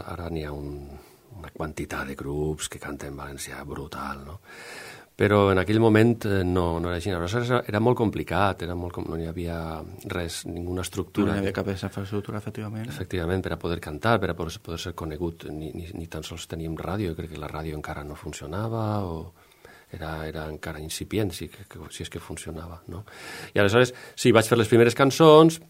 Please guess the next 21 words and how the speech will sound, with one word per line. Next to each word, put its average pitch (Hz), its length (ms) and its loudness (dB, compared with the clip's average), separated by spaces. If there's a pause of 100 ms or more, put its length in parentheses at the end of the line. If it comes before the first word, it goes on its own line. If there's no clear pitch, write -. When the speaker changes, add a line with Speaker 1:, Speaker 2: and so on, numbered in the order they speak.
(100)
Speaker 1:
i, 120 300 8
mm, 104 260 6
després, 117 280 4
en 127 80 6
l'any 131 160 8
noranta-vuit, 127 580 6
crec 123 180 0
que 123 80 0
és - 60 -10
quan 98 260 0 (460)
naix 110 320 6
el - 80 -2
primer 92 260 2
disc, 80 240 -4
que 98 140 4
és 95 100 2
En 95 80 2
aquest 82 280 -2
port. 78 280 -2 (1300)
I, 107 340 10
mm, 87 600 2